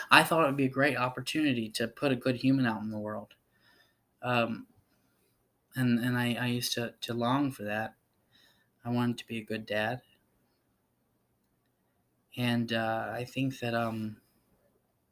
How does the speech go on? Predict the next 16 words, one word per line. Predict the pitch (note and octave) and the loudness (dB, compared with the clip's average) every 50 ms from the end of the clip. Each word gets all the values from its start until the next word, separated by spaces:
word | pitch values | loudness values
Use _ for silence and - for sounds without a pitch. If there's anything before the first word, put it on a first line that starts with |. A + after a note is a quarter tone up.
| _ _ _ _ _ _ _ _ _ _ _ - - - - - - - - | _ _ _ _ _ _ _ _ _ _ _ -20 -16 -14 -12 -12 -4 4 10
I'm | E3+ G#3+ | 12 12
not | B3 B3+ A#3+ G#3 | 12 12 12 8
so | - G3+ | 4 4
sure | - - - G3+ | 4 6 8 8
I | G3 G3 | 10 10
might | F#3 D#3 C3+ C3+ | 10 8 8 6
get | C#3+ C3+ | 4 4
that | D3 D3 | 4 2
opportunity | C3 C3 C#3+ - C#3 C3 - D3+ D3 D3 | 2 2 0 -2 -4 -4 -2 -2 0 0
now, | D3 D3 C#3+ C#3+ | 0 2 2 0
but | C3 B2+ | 0 -2
the | B2+ B2+ | -4 -4
thing | C3 D3+ D#3 D#3 D3+ | -2 -2 0 0 0
is, | C#3+ C3 B2+ B2+ | 0 0 -2 -2
is, | B2 A#2 - - - | -4 -4 -4 -6 -4
is | - C3 B2+ A#2+ - - | -2 0 0 0 -2 -4